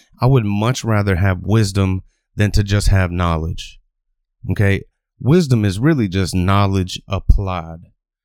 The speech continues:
So there's a lot of people that have a lot of knowledge, but they really just don't know how to apply that knowledge.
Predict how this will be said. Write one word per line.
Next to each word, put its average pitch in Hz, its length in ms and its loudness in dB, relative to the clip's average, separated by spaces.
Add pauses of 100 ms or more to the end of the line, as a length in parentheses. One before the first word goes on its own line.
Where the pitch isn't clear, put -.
(320)
So - 140 -2
there's 143 240 0
a 127 60 2
lot 107 200 0
of 117 100 -2
people 127 260 2
that 87 180 -4
have 95 160 -2
a 90 80 -2
lot 92 240 0
of 95 80 0
knowledge, 110 400 0
but 90 160 -2
they 95 160 4
really 95 320 0
just 85 240 -4
don't 87 220 0
know 82 80 0
how 82 160 -2
to 80 180 -4
apply 92 440 2
that 90 200 -2
knowledge. 87 560 -4